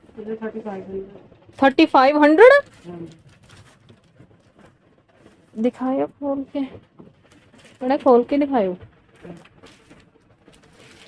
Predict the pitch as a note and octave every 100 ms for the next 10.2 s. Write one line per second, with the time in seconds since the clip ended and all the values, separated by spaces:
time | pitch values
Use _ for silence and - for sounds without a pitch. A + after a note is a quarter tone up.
0 | - _ _ _ A#3 G#3+ G3+ G3 F3+ F3
1 | D#3+ - _ _ _ - _ _ _ _
2 | - - - _ _ - A#3 A3+ - E3+
3 | - _ _ _ _ _ - _ - A#3
4 | A3 G3+ F#3 F#3 - - - _ _ _
5 | - - - - - - - _ - D4+
6 | D4+ D4 D4 C4 C#4+ C#4 C4+ C4 D4 B3
7 | B3+ B3 C4+ C4 B3+ A#3+ A#3+ A#3+ B3 B3+
8 | C4 C4+ C#4+ C4+ C4+ C4 B3+ - C4+ C4
9 | D4 D#4 D#4 F4+ A4 F4 E4+ D#4+ D#4+ E4
10 | E4 E4